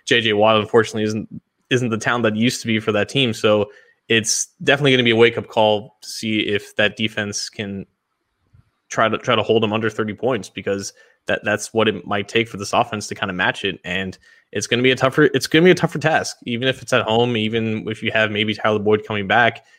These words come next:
and you have continuity on that offensive line. It's a defense that has already dominated this offense with Joe Burrow at the helm. So,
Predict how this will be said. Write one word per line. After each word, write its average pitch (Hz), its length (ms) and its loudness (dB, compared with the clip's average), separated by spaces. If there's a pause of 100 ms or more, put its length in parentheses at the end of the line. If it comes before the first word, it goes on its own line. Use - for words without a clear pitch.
(140)
and 104 80 -4
you 92 80 -2
have 104 160 0
continuity 107 720 0
on 101 160 -2
that 101 140 -2
offensive 101 340 -4
line. 104 340 0 (300)
It's - 180 -2
a 120 60 -4
defense 127 380 0
that 107 160 4
has 107 120 2
already 110 260 2
dominated 107 540 0
this 107 180 -4
offense 107 320 -2
with 113 120 -4
Joe 120 160 4
Burrow 127 320 4
at - 80 -4
the 98 80 -6
helm. 95 260 -8
So, 104 400 -4